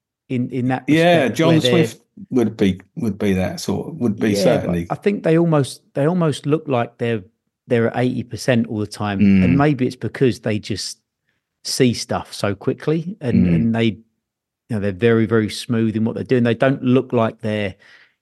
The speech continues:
Speaker 1: you know, in, in that sort of midst of fury of a game. And, you know, they, they
Speaker 2: Mm.
Speaker 1: just seem relaxed, don't they, all, all the
Speaker 2: Yeah.
Speaker 1: time? And,
Speaker 2: Yeah, I
Speaker 1: and
Speaker 2: think
Speaker 1: maybe
Speaker 2: you're
Speaker 1: that does
Speaker 2: right.
Speaker 1: count against them.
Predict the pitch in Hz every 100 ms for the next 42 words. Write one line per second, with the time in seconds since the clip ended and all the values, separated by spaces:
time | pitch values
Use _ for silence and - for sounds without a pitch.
0 | _ 120 110 107 - 120 113 107 - 117
1 | 110 110 - 131 110 120 - - - -
2 | 127 113 107 98 98 110 104 98 101 104
3 | - - 113 101 110 98 87 78 117 -
4 | - _ _ _ _ _ _ - - 110
5 | 104 107 - 113 104 139 - - - -
6 | 127 - 101 110 107 104 98 90 139 101
7 | 95 101 101 98 107 101 95 90 92 117
8 | 117 104 110 101 120 - 113 101 98 95
9 | - - 87